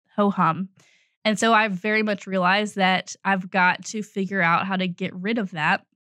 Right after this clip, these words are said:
energy and bring in more excited and positive and happy energy into my life to be able to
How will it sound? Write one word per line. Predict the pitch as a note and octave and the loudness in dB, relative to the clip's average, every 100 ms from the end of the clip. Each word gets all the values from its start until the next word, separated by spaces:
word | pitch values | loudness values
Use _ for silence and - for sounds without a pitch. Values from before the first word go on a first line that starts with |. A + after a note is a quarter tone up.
| _ | _
energy | A#3 B3+ G#3+ F3+ F3 G3+ | 0 0 2 0 0 0
and | G#3+ | -2
bring | G3 G#3+ G#3 | 0 0 0
in | G3+ G3 G#3+ | 0 0 0
more | G#3 G#3 G3 G3 - | 0 2 4 4 2
excited | F#3+ - - G3 C4 G3 G3 | -6 -8 -2 0 2 2 0
and | G3+ F#3+ | 0 -4
positive | F3+ G3+ A3+ A3 F#3 F#3 | -2 0 0 0 0 0
and | F#3 | -2
happy | F#3+ G3+ A3+ C#4 B3+ | -2 -4 -2 -4 -2
energy | G#3 G3+ F#3+ F#3+ E3 | -4 -4 -4 -4 -2
into | G#3+ - G#3 | -4 -4 -2
my | E3+ | -2
life | E3 F3 E4+ - | 0 0 0 -6
to | - B3 | -6 -2
be | A#3 - | -2 -2
able | F#3 F#3+ B3 | -2 -2 -4
to | - A3 G#3+ G#3 | -6 -6 -2 -2